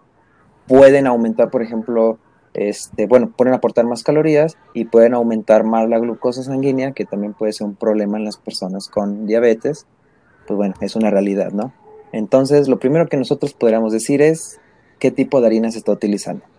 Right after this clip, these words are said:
que sería la mejor, pues, de trigo y, o centeno, de lo que se esté utilizando, que sea integral. Ahora,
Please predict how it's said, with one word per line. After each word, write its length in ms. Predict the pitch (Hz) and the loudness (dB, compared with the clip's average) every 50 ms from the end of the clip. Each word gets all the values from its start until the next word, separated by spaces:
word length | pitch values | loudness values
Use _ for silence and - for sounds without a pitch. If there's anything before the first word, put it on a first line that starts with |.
| _ _ - | _ _ -6
que 180 | - 104 98 | -6 -4 -4
sería 540 | - - 113 101 117 123 127 135 147 147 - _ _ _ _ _ _ | -4 -4 -2 0 4 4 4 4 4 0 -6 _ _ _ _ _ _
la 160 | - - 104 104 | -4 -2 -2 -2
mejor, 420 | 101 101 - 123 131 143 143 - - | -2 -2 2 4 4 4 2 0 -4
pues, 180 | - 107 104 95 | -4 -4 -2 -2
de 140 | 98 98 - _ _ _ - | -4 -4 -6 _ _ _ -4
trigo 680 | - 120 120 120 117 123 127 127 127 127 123 135 135 - | -2 0 0 0 2 2 2 4 4 4 2 0 -2 -4
y, 340 | 104 101 95 95 95 92 | -6 -4 -4 -4 -6 -6
o 80 | 92 101 | -8 -10
centeno, 640 | - - 101 98 - - 117 113 117 120 117 117 117 | -8 -8 -10 -8 -2 -2 -2 -2 -2 -2 -2 -2 -2
de 120 | 104 98 | -2 -4
lo 360 | 110 95 95 101 98 98 101 98 | -4 -6 -6 -6 -8 -8 -10 -12
que 100 | - 107 | -12 -12
se 120 | - - - | -12 -12 -10
esté 120 | - - | -6 -6
utilizando, 680 | 117 113 139 139 139 131 160 151 151 151 175 196 208 - _ _ _ _ _ _ _ _ _ _ - | -4 -2 -2 -4 -2 -2 -2 -2 -2 0 -2 -2 -2 -4 _ _ _ _ _ _ _ _ _ _ -4
que 100 | - 113 | -2 -2
sea 140 | 110 - 85 | -2 -2 -8
integral. 480 | 78 - - 104 110 123 135 135 - _ _ _ _ _ _ _ - _ _ _ _ - - - - - - - - | -10 -6 -2 2 4 6 6 4 2 _ _ _ _ _ _ _ -20 _ _ _ _ -20 -20 -20 -20 -20 -20 -10 0
Ahora, 460 | - 110 110 117 117 110 101 90 - | 4 6 6 8 8 6 4 2 -2